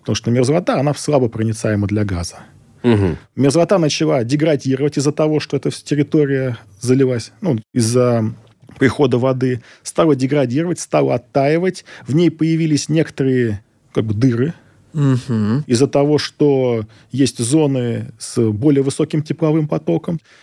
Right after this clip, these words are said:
Speaker 1: И по вот этим зонам с более высоким тепловым потоком, где более оттаянная мерзлота, вот этот газ из-,
Speaker 2: Пробивает себе
Speaker 1: да, он
Speaker 2: дорогу,
Speaker 1: как бы,
Speaker 2: да?
Speaker 1: да, пробивает себе дорогу. Это вот как бы одна теория.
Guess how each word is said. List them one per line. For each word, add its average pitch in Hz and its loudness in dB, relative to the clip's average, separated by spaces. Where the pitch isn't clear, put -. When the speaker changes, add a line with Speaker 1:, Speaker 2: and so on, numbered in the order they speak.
Speaker 1:
И 156 4
по 156 2
вот 175 4
этим 170 0
зонам 143 0
с 117 -6
более 135 0
высоким 131 -2
тепловым 127 0
потоком, 147 0
где 131 2
более 127 0
оттаянная 117 -2
мерзлота, 151 0
вот 165 0
этот 165 0
газ 202 -2
из-, - -20
Speaker 2:
Пробивает 127 2
себе - -2
Speaker 1:
да, 131 0
он 233 2
Speaker 2:
дорогу, 131 0
Speaker 1:
как 214 2
бы, - 0
Speaker 2:
да? - -2
Speaker 1:
да, 151 2
пробивает 220 0
себе 160 0
дорогу. 117 -2
Это 196 2
вот 165 0
как 151 0
бы 135 -2
одна 143 0
теория. 180 0